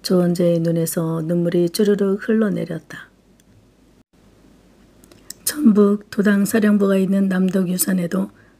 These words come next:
토벌대의 공세는 가열되고 있었다. 사령부는 꼬박 하루를 토벌대에게 쫓기며 싸우고 있었다. 수가 많은 토벌대들은 등성이에서부터 아래로 병력을 배치해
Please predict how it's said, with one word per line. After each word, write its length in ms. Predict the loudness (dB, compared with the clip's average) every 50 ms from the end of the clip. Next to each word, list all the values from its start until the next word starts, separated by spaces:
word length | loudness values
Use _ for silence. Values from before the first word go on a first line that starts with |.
| _
토벌대의 560 | 0 2 4 4 4 4 2 2 2 2 2 0
공세는 640 | 0 0 0 0 0 0 0 0 2 2 2 0
가열되고 560 | 0 -2 -2 0 0 0 0 -2 -2 -2 0 -2
있었다. 580 | -2 -4 -6 -8 -10 -10 -10 -14 -14 -14 -16 -20 _ _ _ _ _ -20 -20 _ _ -20 -20 _ _ _ _ _ _ _ _ _ _ _ _ _ _ _ _ _ _ _ -20 -20 -20 -20 -20 -20 _ _
사령부는 720 | -4 0 4 4 4 4 4 2 2 2 2 2 2 0
꼬박 380 | 0 0 2 2 4 2 0 -2
하루를 540 | -4 -2 0 2 2 2 2 2 2 2 0
토벌대에게 800 | 0 0 -2 -2 0 0 -2 0 2 0 0 0 2 0 0 -2
쫓기며 560 | 0 0 -2 -4 -2 -2 0 0 0 0 -2
싸우고 420 | -4 -2 0 0 0 0 0 -2 -2
있었다. 500 | -2 -2 -4 -6 -8 -8 -10 -12 -12 -14 _ _ _ -20 -20 -20 -20 _ _
수가 260 | -8 -4 0 2 2
많은 320 | 4 4 2 2 0 -2
토벌대들은 800 | -2 -2 0 0 2 0 2 0 0 0 0 0 0 0 0 -2
등성이에서부터 960 | 0 -2 -2 0 0 0 2 2 2 2 0 0 -2 -2 -2 -2 -2 -2 -2
아래로 420 | -2 0 0 0 0 0 -2 -2
병력을 460 | -2 -2 0 0 0 0 0 0 0 0
배치해 500 | 0 -2 -2 -2 -2 -2 -2 -2 -4